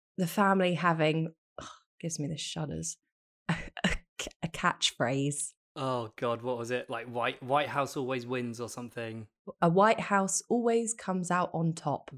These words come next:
Speaker 2: That was it, yeah. Like, whilst they're playing Monopoly, and was it, like, when they're playing
Speaker 1: Mm.
Speaker 2: Monopoly? Like,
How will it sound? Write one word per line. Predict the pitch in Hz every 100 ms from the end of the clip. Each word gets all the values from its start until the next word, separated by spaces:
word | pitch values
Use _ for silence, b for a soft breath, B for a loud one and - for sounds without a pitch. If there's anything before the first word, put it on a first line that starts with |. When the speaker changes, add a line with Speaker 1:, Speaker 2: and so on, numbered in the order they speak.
| -
Speaker 2:
That | 170 147
was | 131 117
it, | 117 131 -
yeah. | - 147 143 123 113 107 _ -
Like, | 190 202
whilst | 196 196
they're | 190
playing | - 185
Monopoly, | 180 185 185 165 123 110
and | 117
was | - 143
it, | 202
like, | 180 190
when | 180 175
they're | 185
playing | 180 180
Speaker 1:
Mm. | 170
Speaker 2:
Monopoly? | 160 151 190 190 196
Like, | 185 175 170